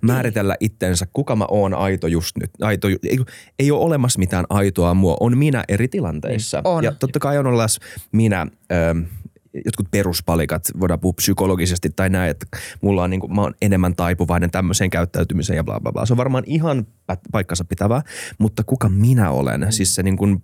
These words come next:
Speaker 1: persoonallisuuskokonaisuus, se on ihan mahdoton tehtävä mulle kiteyttää joku tämmönen asia. Ja mä uskon, että tää niinku, mitä mieltä sä oot tästä? Tästä, nyt mä saan tän väännettyä kysymykseksi. Onks meillä liikaa painetta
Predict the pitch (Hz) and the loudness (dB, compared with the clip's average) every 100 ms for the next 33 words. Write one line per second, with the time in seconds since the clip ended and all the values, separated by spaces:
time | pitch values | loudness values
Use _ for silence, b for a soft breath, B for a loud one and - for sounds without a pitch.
0 | _ 113 104 95 78 73 78 85 85 80 | _ -2 0 0 0 0 -4 -4 -2 -2
1 | 64 - 82 98 - 135 131 117 110 107 | -2 -2 0 0 2 2 4 4 4 2
2 | 80 78 92 87 78 87 87 - 92 85 | 0 -2 -4 -2 0 0 0 -2 0 0
3 | - 60 85 - - - - - 71 87 | -2 -2 -2 -2 -2 -2 -4 -2 -2 -2
4 | B B - 110 120 120 120 - 120 120 | B B 0 2 2 0 -2 -2 0 2
5 | 110 110 90 - 143 143 - - - 90 | 2 0 -2 0 2 2 0 -4 -2 -4
6 | - - 127 - - 131 120 92 90 98 | -4 -4 -4 -4 -2 0 2 2 0 -2
7 | - - 82 104 78 - - - - B | -2 -4 -4 -2 -2 -4 -6 -8 -10 B
8 | B B 143 - 190 190 160 147 123 104 | B B -2 2 2 4 2 2 2 0
9 | 92 - 117 110 82 - _ 71 | 0 0 2 4 2 -2 _ -6